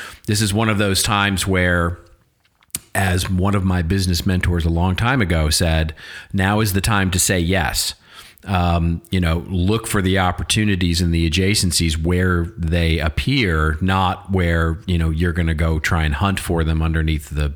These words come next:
the bushes. And so say yes to a lot of things, and ultimately good things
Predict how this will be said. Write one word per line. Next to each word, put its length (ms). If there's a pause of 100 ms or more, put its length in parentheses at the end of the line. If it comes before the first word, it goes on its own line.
the 80
bushes. 480 (580)
And 160
so 440
say 200
yes 340
to 160
a 40
lot 320
of 80
things, 500
and 320
ultimately 720
good 240
things 520